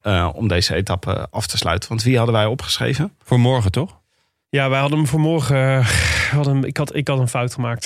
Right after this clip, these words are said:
Speaker 3: Dat zal ik hem eerlijk toegeven. Dus ik had jullie laten ver-, de Muur de Bretagne laten voorspellen. Terwijl, eh, terwijl ik hem later heb gecorrigeerd naar, naar de andere etappe.
Speaker 2: Zie je wel?
Speaker 3: Ja.
Speaker 2: Ik dacht al, ik ben niet
Speaker 3: Dus, eh,
Speaker 2: achterlijk.
Speaker 3: dus deze, dus deze bet wordt gevoid.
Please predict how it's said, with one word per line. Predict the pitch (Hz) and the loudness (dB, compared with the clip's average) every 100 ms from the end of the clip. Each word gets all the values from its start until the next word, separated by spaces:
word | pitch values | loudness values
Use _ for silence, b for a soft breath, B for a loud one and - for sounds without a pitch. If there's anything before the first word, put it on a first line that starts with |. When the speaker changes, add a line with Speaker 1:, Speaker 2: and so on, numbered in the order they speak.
| - | -6
Speaker 3:
Dat | 127 | 0
zal | 123 | 0
ik | 120 | 0
hem | 131 | -2
eerlijk | 143 131 | 0 0
toegeven. | 117 120 127 131 | -2 -4 -4 -8
Dus | 131 | -8
ik | 135 | -4
had | 131 | 0
jullie | 135 127 | 2 2
laten | 127 127 127 | 0 0 -2
ver-, | 143 | 2
de | |
Muur | 135 156 156 147 | 2 4 2 0
de | |
Bretagne | 135 139 156 160 165 | 0 0 2 0 0
laten | 151 147 127 | 0 0 -2
voorspellen. | 135 - 139 135 | -2 -2 -2 -2
Terwijl, | 135 131 127 127 | -2 -2 -2 -2
eh, | 127 | -2
terwijl | 127 - 127 123 123 - | -4 -2 0 0 -2 -6
ik | 143 | -6
hem | - 127 127 | 0 0 2
later | 131 139 147 | 2 2 0
heb | 131 | -2
gecorrigeerd | - 123 135 127 117 120 117 | -4 -6 0 2 2 0 -2
naar, | 120 113 - | -8 -8 -8
naar | 127 120 | -6 -6
de | - | -4
andere | 123 123 | -4 -4
etappe. | 127 135 135 147 - - | -6 -8 -10 -12 -18 -10
Speaker 2:
Zie | - - 302 | -4 -2 0
je | 339 | 2
wel? | 110 90 85 156 _ | 2 2 2 -2 _
Speaker 3:
Ja. | - | -6
Speaker 2:
Ik | 240 - | -6 -4
dacht | - - - | -2 -2 -2
al, | - | -2
ik | - | -2
ben | 285 | 0
niet | 240 - | 0 0
Speaker 3:
Dus, | 147 | 0
eh, | |
Speaker 2:
achterlijk. | 139 139 127 95 - | 0 0 0 -2 -2
Speaker 3:
dus | 131 | -2
deze, | 165 175 170 160 | 0 0 0 0
dus | 147 139 | 0 0
deze | 170 160 | 0 0
bet | 135 151 - | 0 -2 -2
wordt | 143 - | -4 0
gevoid. | 143 123 139 151 196 - | 0 2 0 -2 -6 -12